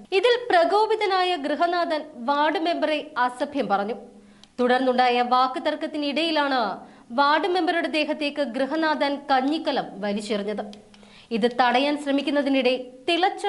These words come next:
കഞ്ഞിവെള്ളം തെറിച്ച് വാർഡ് മെമ്പറുടെ ദേഹത്ത് പൊള്ളലേറ്റു. സംഭവത്തിൽ രാഷ്ട്രീയമായോ വ്യക്തിപരമായോ ഇയാളുമായി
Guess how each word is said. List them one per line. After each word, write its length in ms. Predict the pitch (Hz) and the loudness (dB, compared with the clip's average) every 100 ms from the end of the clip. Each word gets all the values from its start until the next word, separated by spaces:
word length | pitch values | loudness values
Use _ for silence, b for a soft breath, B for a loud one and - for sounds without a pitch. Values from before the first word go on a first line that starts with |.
| 403 330 | -2 0
കഞ്ഞിവെള്ളം 480 | 311 359 370 349 330 | 0 0 0 0 -2
തെറിച്ച് 360 | 320 311 311 240 196 - 208 254 | -4 -4 -2 -2 -2 -8 0 2
വാർഡ് 320 | 269 294 320 | 4 2 0
മെമ്പറുടെ 360 | 311 294 269 254 | -2 -2 -2 -2
ദേഹത്ത് 320 | 262 254 262 180 - - | -2 -2 -6 -8 -10 -4
പൊള്ളലേറ്റു. 540 | 220 214 233 208 202 - - - B B B B B - 392 | 0 2 0 -2 -6 -12 -14 -20 B B B B B -2 2
സംഭവത്തിൽ 520 | 381 403 466 480 427 294 | 4 4 2 2 2 4
രാഷ്ട്രീയമായോ 920 | 330 330 - - 403 415 381 370 349 349 277 | 4 4 2 -4 0 2 4 2 2 0 0
വ്യക്തിപരമായോ 840 | 294 294 359 370 359 330 311 311 302 294 285 | -2 -2 -2 2 4 4 2 0 -2 -4 -2
ഇയാളുമായി 540 | 285 311 330 302 294 | 2 4 4 4 2